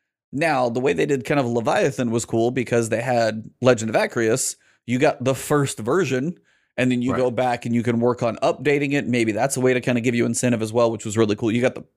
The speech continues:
Speaker 1: basic function,
Speaker 2: Yeah.
Speaker 1: and you got to improve it. But also on your side, too, is, like,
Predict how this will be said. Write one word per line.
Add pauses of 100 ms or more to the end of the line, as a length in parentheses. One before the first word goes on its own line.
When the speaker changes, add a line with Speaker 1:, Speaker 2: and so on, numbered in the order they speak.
Speaker 1:
basic
function,
Speaker 2:
Yeah. (140)
Speaker 1:
and
you
got
to
improve
it.
But
also
on
your
side,
too,
is,
like,